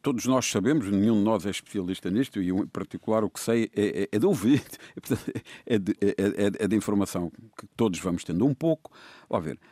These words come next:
eh, na região, eh, portanto, o, o que é que eu referiria? Que as medidas que são tomadas do confinamento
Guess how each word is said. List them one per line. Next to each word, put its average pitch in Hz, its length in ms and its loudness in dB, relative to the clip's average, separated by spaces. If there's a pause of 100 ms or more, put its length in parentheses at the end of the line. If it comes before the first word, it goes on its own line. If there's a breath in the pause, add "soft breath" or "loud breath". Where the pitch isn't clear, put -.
(120 soft breath)
eh, - 180 0 (240)
na 151 180 4
região, 101 600 0 (160)
eh, 123 80 0
portanto, - 500 -4
o, 123 120 0 (440)
o 104 40 -8
que - 140 0
é 123 40 2
que - 100 -8
eu 113 60 0
referiria? 78 560 -8 (320 soft breath)
Que 120 220 -4
as 160 160 0
medidas 117 340 2
que - 80 -10
são 92 100 -2
tomadas 107 440 -2
do 104 100 -6
confinamento 101 640 -2